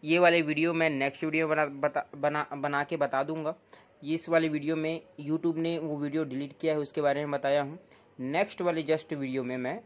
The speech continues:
शेरशाह मूवी free में कैसे download करना है पूरा process एक बार फिर से बता दूंगा। YouTube फिर से डिलीट करेगा अगर video, तो कोई बात नहीं, फिर से डिलीट हो जाने दो।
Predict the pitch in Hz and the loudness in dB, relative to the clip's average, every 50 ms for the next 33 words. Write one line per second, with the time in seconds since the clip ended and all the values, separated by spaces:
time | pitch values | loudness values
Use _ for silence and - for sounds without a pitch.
0 | _ - - - - 151 156 151 151 - 160 156 151 147 151 151 151 151 - 160 | _ -20 -14 -6 -4 -2 -2 -2 -2 -2 -2 -2 0 -2 -2 -2 -4 -6 -6 -4
1 | 151 160 156 147 - 131 135 - 180 165 160 151 135 135 - - 127 120 117 127 | -4 -2 -4 -4 -2 -4 -2 0 4 4 4 4 4 2 -2 -2 -2 -2 -2 -4
2 | 131 143 - - - - - - _ _ - - 160 160 156 - 151 147 - 160 | -6 -8 -10 -14 -20 -20 -20 -20 _ _ -2 2 2 2 2 0 -6 -4 -2 -2
3 | 143 143 135 127 139 135 131 - - 127 120 - 156 135 143 151 147 143 143 151 | -2 -2 -2 0 0 0 -2 -2 -6 -6 -4 -4 -4 -2 2 4 4 4 4 0
4 | 156 156 175 214 - _ - - - - _ - 147 156 156 165 165 - - 156 | -2 -4 -4 -6 -8 _ -20 -20 -20 -18 _ -6 -6 -2 -2 -2 -4 -4 -4 -6
5 | 143 131 - 175 160 160 151 160 165 - - 170 156 156 156 156 175 180 - - | -6 -4 -4 -4 -4 -2 -2 -4 -4 -4 0 0 2 2 4 4 4 4 4 2
6 | 151 151 147 139 143 143 139 160 180 185 185 160 147 - - - - - - - | 0 -2 -2 -2 -4 -4 -4 -4 -4 -6 -6 -10 -10 -12 -14 -20 -20 -20 -12 -6
7 | 143 139 143 135 147 147 147 - 160 160 190 214 214 - - - - - 135 127 | -4 -2 2 4 4 4 2 0 -4 -8 -6 -8 -10 -14 -20 -16 -10 -10 -8 -8
8 | - - 139 135 135 143 151 147 - - 135 127 139 139 147 151 143 | -6 -8 -6 -6 -4 -6 -6 -8 -8 -10 -6 -4 -4 -4 -4 -6 -8